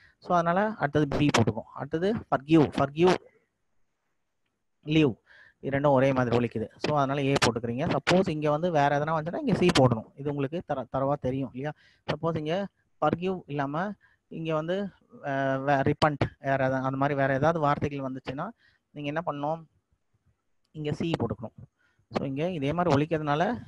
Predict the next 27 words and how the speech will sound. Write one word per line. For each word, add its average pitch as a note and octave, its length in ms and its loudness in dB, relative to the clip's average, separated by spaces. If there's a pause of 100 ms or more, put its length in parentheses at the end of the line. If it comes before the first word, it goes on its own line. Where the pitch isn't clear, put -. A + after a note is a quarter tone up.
(340)
ஏ D3 160 0
மாதிரியே D3+ 300 2
ஒலிக்கிறதுனால C3+ 540 0 (280)
இங்க D3 180 -8
ஏ C3+ 140 2
போட்டுக்கிறீங்க. A#2 480 0 (580)
So - 120 -8
அப்புறம் G3+ 280 -4 (340)
டை, D#3 180 4 (420)
டையும் F#3 420 0 (260)
லையும் C#3 480 -2
ஒரே C3+ 240 0
மாதிரி C3 240 0
ஒலிக்குது. A#2 400 -4
So E3 200 -2
இங்க D#3+ 200 -8 (100)
இதை D3+ 220 -4
ஏற்கனவே D3 340 -2
இங்க C3+ 200 -2
like C#3+ 380 -2
B C#3+ 140 0
கொடுத்துருக்கோம். C#3 480 0 (380)
So E3 140 8
இங்க D3 160 6
டைக்கும் D#3+ 560 4
B D#3 140 8
கொடுத்துருங்க. A2+ 420 -2